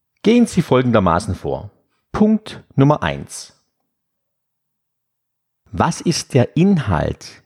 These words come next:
Ihrer Unternehmung? Also das Was. Sie sollten sich auf Ihr Kerngeschäft besinnen und sich die Frage stellen, was ist letztendlich das,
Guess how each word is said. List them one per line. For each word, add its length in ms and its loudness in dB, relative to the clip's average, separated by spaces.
Ihrer 600 0
Unternehmung? 720 -2
Also 320 0
das 400 -2
Was. 640 -2
Sie 160 -2
sollten 380 0
sich 500 -4
auf 380 0
Ihr 160 2
Kerngeschäft 800 -2
besinnen 560 0
und 160 2
sich 160 0
die 140 -2
Frage 440 -2
stellen, 440 0
was 880 -2
ist 320 -2
letztendlich 1000 -4
das, 580 -2